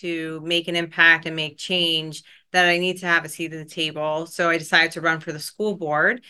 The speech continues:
And currently now, this is my fifth year on the school board and my second year as the chair of the Broward County School Board.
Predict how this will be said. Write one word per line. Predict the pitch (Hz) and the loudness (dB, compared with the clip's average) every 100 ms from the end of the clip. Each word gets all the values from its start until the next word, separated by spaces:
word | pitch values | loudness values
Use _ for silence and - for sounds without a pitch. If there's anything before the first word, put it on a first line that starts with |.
| - - - | -20 -20 -2
And | 175 170 165 165 160 | 4 6 6 4 -2
currently | - 185 180 170 | 4 4 4 0
now, | 170 160 | 2 2
this | 165 160 | 2 -4
is | |
my | 180 160 | -6 -6
fifth | 160 254 254 | -2 -2 0
year | 202 | 0
on | 185 | 0
the | 175 | -4
school | - 175 165 | -6 -4 -2
board | 165 160 160 156 | -2 2 2 2
and | 160 | 0
my | 160 | -2
second | - 185 180 180 | 2 2 2 0
year | 165 160 | 2 2
as | 151 151 147 | 4 0 0
the | 160 | -4
chair | - - 165 | -2 2 4
of | 156 | 4
the | 151 | 2
Broward | 151 147 147 | 4 4 2
County | 160 151 | -4 -4
School | 147 - 156 | -8 -8 -6
Board. | 147 139 139 139 139 | -6 -4 -4 -4 -8